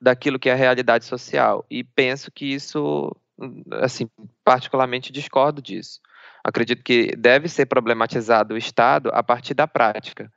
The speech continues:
E considero as histórias de crime a, a, a prática do Estado aplicada mesmo, às vezes, na, na pele das pessoas.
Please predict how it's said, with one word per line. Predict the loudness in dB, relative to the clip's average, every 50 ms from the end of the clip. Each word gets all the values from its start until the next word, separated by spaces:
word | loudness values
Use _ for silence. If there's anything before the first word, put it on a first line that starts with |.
| _ _ _ -20 -20 -20 _ _ _
E | -8 -8 -6
considero | -4 -4 -4 -4 -4 -4 -4 -2 2 4 4 6 6 4
as | 2 2 -4 -8
histórias | -10 0 2 4 4 4 2
de | 0 -4
crime | -6 -4 -4 -4 -4 -6 -8 -6 0
a, | 0 0 0 2
a, | 2 0 0 0
a | -4
prática | -2 2 2 4 4 2 0 -2 -4 -4
do | -4 -4
Estado | -8 -2 0 2 2 2 0 -4 -8 -10 -14 _ _ -20 -20 -20 _
aplicada | -6 -6 -4 -4 -6 0 0 0 2 0 -2
mesmo, | -4 -6 -6 -6 -8
às | -8 -6
vezes, | -6 -6 -6 -6 -8 -6
na, | -4 -4 -4 -4
na | -4 -6 -4
pele | 0 2 2 2 2 -2
das | -6 -8 -10
pessoas. | -10 -14 -14 -12 -14 -14 -14 -14